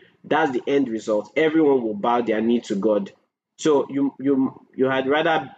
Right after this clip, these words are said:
be his child as well as his servant, right? So,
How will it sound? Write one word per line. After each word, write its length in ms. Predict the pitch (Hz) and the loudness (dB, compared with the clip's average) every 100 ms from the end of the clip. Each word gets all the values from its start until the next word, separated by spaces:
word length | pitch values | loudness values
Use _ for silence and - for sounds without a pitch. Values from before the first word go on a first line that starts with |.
| - | -6
be 240 | 127 131 | -4 -4
his 400 | 127 113 - - - | -2 -4 -6 -18 -8
child 480 | - 107 117 139 - _ _ _ _ _ | -2 0 0 -2 -8 _ _ _ _ _
as 160 | 117 117 | -4 0
well 180 | 131 127 | 2 2
as 200 | 113 - | -2 -2
his 380 | 110 101 - - _ _ | -4 -4 -8 -20 _ _
servant, 560 | - 113 101 98 92 _ _ | -2 0 0 -2 -6 _ _
right? 280 | - 110 110 - | -2 0 0 -2
So, 300 | - 120 117 | 0 2 2